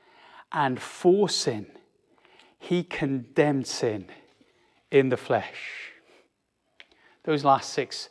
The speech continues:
words there, that's what happened when Jesus died. That's the cross in six words.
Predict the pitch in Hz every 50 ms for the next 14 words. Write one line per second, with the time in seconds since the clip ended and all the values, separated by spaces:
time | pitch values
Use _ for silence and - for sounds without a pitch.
0 | - - - - - - - _ _ _ _ _ _ _ _ _ _ _ - 139
1 | 143 143 139 139 139 139 - - - 92 82 - - - - - - _ _ _
2 | _ _ _ _ _ _ _ - 165 165 - - 180 156 - 160 156 - - 160
3 | 139 147 131 123 113 - 117 117 110 - - 123 110 117 127 135 - - - _
4 | _ _ _ _ _ _ _ _ _ _ _ _ _ _ _ _ _ - 165 147
5 | - - 143 - - - 165 156 - - - - - - - - _ _ - -
6 | _ _ _ _ _ _ _ _ _ _ _ _ _ _ _ _ - 127 - -
7 | 139 123 - - 143 135 117 95 92 - - - -